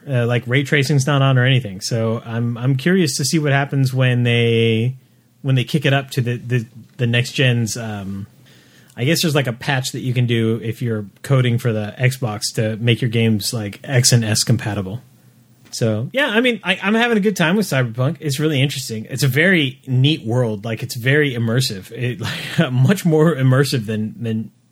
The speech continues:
other R P Gs I've played. And it's a cool world. It really feels like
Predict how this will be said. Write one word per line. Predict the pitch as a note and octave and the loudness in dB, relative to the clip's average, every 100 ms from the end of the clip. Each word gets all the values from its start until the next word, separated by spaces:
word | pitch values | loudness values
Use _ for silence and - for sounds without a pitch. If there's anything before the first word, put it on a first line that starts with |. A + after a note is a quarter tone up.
| _ _ | _ _
other | C3+ C3+ B2 A#2+ | 0 2 2 -2
R | A2+ A#2 | -4 -2
P | B2+ A2 A2 | -2 -2 -2
Gs | G2 | -4
I've | F#2+ | -8
played. | - F#2+ F#2 - _ _ _ _ | -12 -16 -16 -20 _ _ _ _
And | C3+ | 0
it's | D#3+ | 0
a | D3 | 2
cool | A#3 F#3+ | 2 2
world. | A2 F#2 D#3 | 0 -4 -6
It | D3+ | -4
really | C3+ G3+ G3 | 0 2 2
feels | C3 D#3+ C3 | 2 2 2
like | B2 A#2+ | 2 2